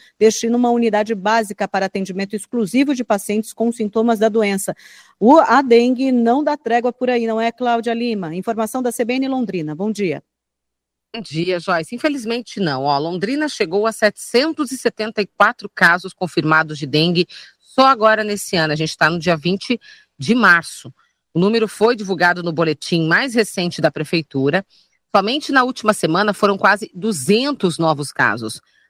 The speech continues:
Speaker 2: O total é de seis mil e setenta e cinco notificações, mais de três mil casos foram descartados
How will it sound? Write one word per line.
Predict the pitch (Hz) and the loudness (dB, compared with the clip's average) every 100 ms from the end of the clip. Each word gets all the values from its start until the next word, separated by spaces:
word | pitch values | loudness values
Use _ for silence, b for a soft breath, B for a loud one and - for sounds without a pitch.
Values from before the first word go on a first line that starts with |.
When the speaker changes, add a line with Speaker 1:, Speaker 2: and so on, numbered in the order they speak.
| _ | _
Speaker 2:
O | 156 | 0
total | 196 175 208 220 | 2 2 6 6
é | 175 | 4
de | 160 170 | -2 -8
seis | - 269 254 160 | -2 0 0 0
mil | 180 240 | 0 2
e | 277 | 0
setenta | - - 240 277 220 | 0 -2 -2 0 0
e | 175 | -2
cinco | - 202 196 165 | -2 -2 -2 0
notificações, | 151 - 156 139 135 - 160 202 - - _ _ - | -2 -2 -6 -4 -4 -2 -2 -2 -4 -12 _ _ 4
mais | 196 269 233 | 6 6 2
de | |
três | 226 220 208 | 0 2 2
mil | 180 180 | 0 0
casos | 185 165 151 - | 2 2 0 -4
foram | 160 151 | -2 -2
descartados | 143 - 139 127 - 165 185 175 - | -4 -4 -2 0 2 4 2 -2 -14